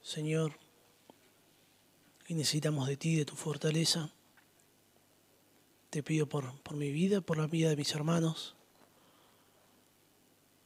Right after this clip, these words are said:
Señor, para que tú les fortalezcas, que les des sabiduría por medio de tu palabra, que les des dirección por medio de tu Espíritu Santo, Padre.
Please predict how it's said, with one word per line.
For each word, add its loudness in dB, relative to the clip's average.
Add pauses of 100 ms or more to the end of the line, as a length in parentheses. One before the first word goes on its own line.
(1500)
Señor, 0
para -2
que -6
tú 2
les 2
fortalezcas, 2
que -2
les -2
des 2
sabiduría 6
por 2
medio 4
de 4
tu -8
palabra, 6 (220)
que -4
les -2
des -4
dirección 2
por 0
medio 4
de 0
tu -12 (140)
Espíritu -6
Santo, 2
Padre. 4